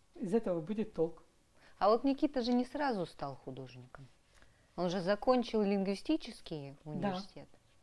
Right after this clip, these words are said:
Speaker 2: Не сразу понял или как?
Speaker 1: Ну, наверное, тут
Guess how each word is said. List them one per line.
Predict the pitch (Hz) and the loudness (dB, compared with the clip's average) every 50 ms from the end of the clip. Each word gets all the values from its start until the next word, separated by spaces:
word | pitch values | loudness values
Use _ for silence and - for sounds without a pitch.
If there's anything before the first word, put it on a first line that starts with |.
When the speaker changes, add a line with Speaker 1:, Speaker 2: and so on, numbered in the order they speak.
| - _ _ _ _ _ _ _ _ _ _ _ - | -20 _ _ _ _ _ _ _ _ _ _ _ 0
Speaker 2:
Не | 175 185 190 | 2 2 2
сразу | 180 - 220 208 208 202 185 208 | 2 2 2 2 2 2 0 -2
понял | 180 - - 311 359 339 214 165 143 139 - | -4 -4 -2 0 0 0 0 -2 -4 -6 -10
или | - 156 160 156 170 170 | -10 -10 -8 -8 -8 -8
как? | - - - 135 127 - - - _ _ _ _ _ _ _ _ _ - - - _ _ _ _ _ _ _ _ _ _ _ - 156 156 - - - - - | -10 -12 -18 -20 -20 -20 -20 -20 _ _ _ _ _ _ _ _ _ -20 -20 -20 _ _ _ _ _ _ _ _ _ _ _ -18 -18 -18 -18 -18 -20 -10 -4
Speaker 1:
Ну, | 240 226 269 302 330 370 381 - - - - - _ _ _ _ _ _ _ _ _ _ _ - _ - - - - | -2 -2 0 -2 -2 -4 -6 -8 -14 -20 -20 -20 _ _ _ _ _ _ _ _ _ _ _ -20 _ -20 -20 -12 -4
наверное, | - 214 226 240 240 262 262 254 254 247 247 240 233 233 226 | 0 4 4 6 8 8 8 8 8 6 8 8 6 6 4
тут | - - - 277 269 269 269 - | 2 0 2 4 4 4 4 0